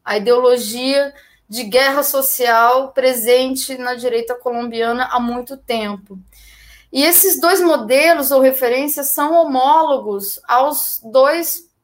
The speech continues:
polos ideológicos que o bolsonarismo tenta conciliar, que é o famoso liberal na economia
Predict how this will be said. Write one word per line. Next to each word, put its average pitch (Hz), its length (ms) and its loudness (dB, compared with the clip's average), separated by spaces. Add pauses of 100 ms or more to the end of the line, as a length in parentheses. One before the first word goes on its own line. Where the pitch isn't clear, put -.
polos 277 840 0 (380)
ideológicos 247 1000 0
que - 100 -16
o 247 80 -10
bolsonarismo 277 880 -6
tenta 277 380 -10
conciliar, 269 880 -2 (880)
que 285 260 0
é 247 520 4
o 247 180 -2
famoso 269 1120 -4 (880)
liberal 240 640 2
na 254 140 -4
economia 262 920 -6